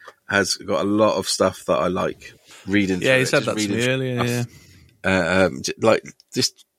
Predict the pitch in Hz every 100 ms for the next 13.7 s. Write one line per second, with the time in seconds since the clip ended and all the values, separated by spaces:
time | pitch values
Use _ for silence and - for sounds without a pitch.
0 | _ 92 92 - - 101 90 - 107 92
1 | 101 110 - 107 95 - 90 87 90 104
2 | 90 87 - 92 92 - 90 - 92 98
3 | 95 92 - 87 90 90 - - - -
4 | 73 85 90 - 165 90 - _ _ _
5 | _ - 95 71 - 101 131 120 92 95
6 | - - 151 98 82 - - 117 82 80
7 | 80 78 98 95 92 - 95 90 101 98
8 | - - - - - 113 - - 147 139
9 | 80 78 110 120 127 120 110 - - 113
10 | 98 117 107 90 92 95 92 90 90 90
11 | 85 85 - 85 98 85 82 - 85 80
12 | 87 - 87 85 - - - - 92 90
13 | 90 95 95 90 87 87